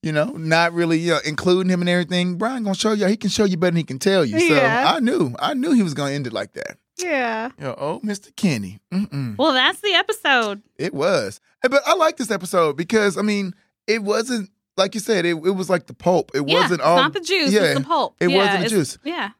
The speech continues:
Speaker 1: It was real life, like, I mean, situations that were so relatable. We
Speaker 2: Mm-hmm.
Speaker 1: all could go through, we all can relate to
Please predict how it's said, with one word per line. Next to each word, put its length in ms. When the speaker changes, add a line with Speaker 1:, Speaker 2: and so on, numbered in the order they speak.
Speaker 1:
It 80
was 160
real 760
life, 640
like, 300
I 20
mean, 140
situations 560
that 100
were 80
so 180
relatable. 560
We 140
Speaker 2:
Mm-hmm. 160
Speaker 1:
all 180
could 140
go 160
through, 340
we 120
all 160
can 100
relate 440
to 140